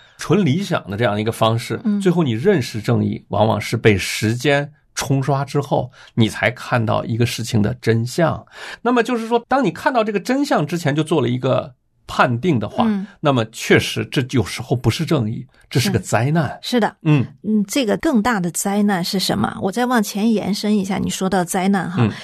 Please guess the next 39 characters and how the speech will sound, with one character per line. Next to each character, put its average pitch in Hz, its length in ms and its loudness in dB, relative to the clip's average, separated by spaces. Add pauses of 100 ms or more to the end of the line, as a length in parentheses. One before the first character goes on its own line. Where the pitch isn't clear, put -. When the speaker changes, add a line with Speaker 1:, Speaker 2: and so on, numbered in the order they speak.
(140)
Speaker 2:
就 226 140 -8
更 277 260 2
大 214 180 2
的 180 120 -4
灾 208 240 -2
难 202 160 4
就 202 100 -2
是 185 140 -4
当 262 200 2
一 233 120 2
个 247 80 2
社 254 260 0
会 233 220 2
开 254 200 0
始 196 160 -4
用 214 160 2
情 180 400 0
绪 240 220 0
直 202 280 -2
接 247 260 2
裁 185 420 0
决 196 240 -2
善 214 320 0
恶 220 160 2
的 175 80 -4
时 - 160 -6
候， - 240 0 (320)
它 254 160 2
一 220 380 0
定 233 340 0
会 220 320 0
厌 233 360 0
恶 233 220 0
法 - 360 -4
律。 180 200 0 (380)
Speaker 1:
这 180 80 6
个 123 100 6
时 - 220 -2
候 104 240 -4